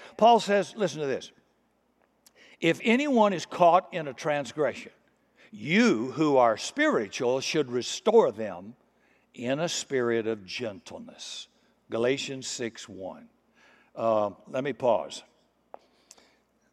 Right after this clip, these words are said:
Over the years, we've had some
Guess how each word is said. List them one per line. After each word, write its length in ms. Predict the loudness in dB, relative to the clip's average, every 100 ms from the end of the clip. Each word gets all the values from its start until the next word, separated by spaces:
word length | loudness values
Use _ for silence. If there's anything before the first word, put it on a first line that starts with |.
| _ _ _ _ _ _ 4
Over 260 | 4 4
the 140 | -4 -4
years, 640 | -2 -2 -2 -6 -10 -20 _ _ _ _ _
we've 240 | -6 -2
had 240 | 2 0 0
some 360 | -10 -10 -12